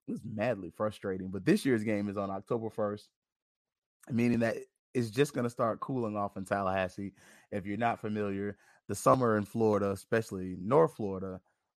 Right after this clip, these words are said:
pretty much runs through most of it September. I get it. It's not the summer, but you walk outside and tell God that it's summer. Uh, now here further south, the summer doesn't end till almost the end of August,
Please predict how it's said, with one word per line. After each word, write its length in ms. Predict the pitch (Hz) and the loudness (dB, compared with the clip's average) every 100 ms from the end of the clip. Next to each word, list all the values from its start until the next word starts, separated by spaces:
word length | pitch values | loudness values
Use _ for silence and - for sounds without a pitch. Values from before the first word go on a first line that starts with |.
| _ | _
pretty 280 | - 143 160 | -6 -4 -2
much 220 | 160 151 | -2 -2
runs 340 | 131 131 147 - | 0 -2 -2 -6
through 720 | 135 131 135 131 127 127 131 | -4 -2 0 -2 -4 -6 -8
most 420 | 107 98 101 135 127 | -8 -4 -4 -4 -6
of 100 | 131 | -8
it 160 | - | -8
September. 800 | - - 113 - 131 139 139 139 - _ _ _ _ _ _ _ | -10 -6 -6 -4 -6 -4 -6 -8 -14 _ _ _ _ _ _ _
I 80 | 104 | -6
get 280 | 92 98 104 | -2 2 2
it. 120 | 104 - - | 2 -2 -14
It's 160 | 98 92 | -10 -6
not 240 | 92 95 | -6 -6
the 80 | 117 | -4
summer, 460 | - 101 92 85 - _ _ _ _ _ _ | 0 0 0 -8 -14 _ _ _ _ _ _
but 240 | 101 98 - | -8 -6 -2
you 60 | |
walk 260 | 120 117 107 | 4 4 6
outside 460 | 104 107 107 92 87 | 2 2 0 0 -2
and 80 | |
tell 200 | - 95 | -2 -2
God 360 | 92 98 92 78 | 0 0 2 0
that 240 | 87 87 - | -2 -4 -8
it's 280 | - 95 - | -10 -10 -6
summer. 380 | 85 - - _ - | -8 -8 -16 _ -18
Uh, 280 | 92 92 87 - | -12 -10 -10 -12
now 160 | 85 85 | -12 -6
here 320 | 104 104 104 - | -4 -2 -2 -6
further 380 | - 107 101 104 | -2 -2 0 0
south, 480 | - 127 117 113 - - - - | 6 6 6 2 -4 -14 -18 -8
the 60 | |
summer 280 | - 123 110 | 2 4 4
doesn't 200 | 101 95 | 2 0
end 200 | 104 101 | 0 -2
till 120 | - | 0
almost 360 | 87 98 90 - | 0 0 -4 -4
the 80 | 80 | -4
end 120 | 95 | -4
of 60 | - | 0
August, 520 | 92 98 101 - | 0 -2 -6 -10